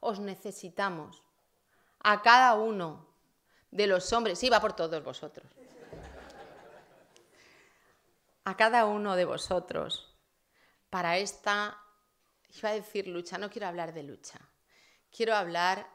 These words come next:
eh, de justicia, quiero hablar de igualdad, quiero hablar de libertad. Os necesitamos en esta, eh, revolución, revolución pacífica, porque sin vosotros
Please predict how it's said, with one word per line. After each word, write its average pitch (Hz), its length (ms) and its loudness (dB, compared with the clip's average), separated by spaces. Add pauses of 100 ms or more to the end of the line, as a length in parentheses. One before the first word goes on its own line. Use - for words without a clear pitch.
(140)
eh, 147 760 -16 (300)
de 165 220 -16
justicia, - 680 -16 (960)
quiero 202 180 0
hablar 180 420 0
de 180 260 -4
igualdad, 147 640 -8 (260)
quiero 190 160 -2
hablar 165 300 -4
de 175 80 -4
libertad. 156 580 -14 (640)
Os 196 180 -2
necesitamos 208 1080 -4 (280)
en 190 200 -4
esta, 214 720 0 (380)
eh, - 320 -10 (400)
revolución, 170 960 -6 (100)
revolución 175 640 -8
pacífica, 175 760 -14 (460)
porque 180 280 -10
sin 175 180 -14
vosotros 190 580 -8